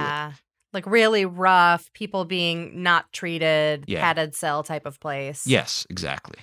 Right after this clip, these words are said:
Speaker 2: Yeah.
Speaker 1: Charles pleads guilty to manslaughter.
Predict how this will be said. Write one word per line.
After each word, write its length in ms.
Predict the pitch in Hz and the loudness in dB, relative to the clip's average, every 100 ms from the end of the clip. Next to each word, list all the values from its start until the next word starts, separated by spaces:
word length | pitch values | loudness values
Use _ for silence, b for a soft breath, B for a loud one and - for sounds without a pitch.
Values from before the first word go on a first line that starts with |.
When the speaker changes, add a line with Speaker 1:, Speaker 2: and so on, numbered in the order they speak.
| _ _ _ _ _ _ _ | _ _ _ _ _ _ _
Speaker 2:
Yeah. 260 | - - - _ _ _ _ _ _ _ _ _ | -18 -16 -16 _ _ _ _ _ _ _ _ _
Speaker 1:
Charles 400 | - 170 190 214 | 2 6 6 4
pleads 360 | - 196 156 - | 2 2 2 2
guilty 460 | - 147 175 170 156 | 4 4 4 0 2
to 140 | 160 | 4
manslaughter. 760 | 123 120 120 - 82 62 50 | 4 4 2 -2 -6 -8 -12